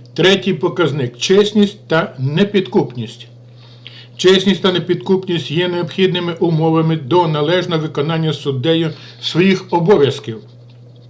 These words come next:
Суддя демонструє поведінку бездоганну навіть з точки зору стороннього спостерігача. Спосіб дій та поведінка судді мають підтримувати впевненість суспільства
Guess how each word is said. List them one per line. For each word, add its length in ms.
Суддя 500
демонструє 560
поведінку 640
бездоганну 720
навіть 380
з 60
точки 380
зору 460
стороннього 640
спостерігача. 880
Спосіб 600
дій 160
та 140
поведінка 600
судді 560
мають 440
підтримувати 840
впевненість 760
суспільства 720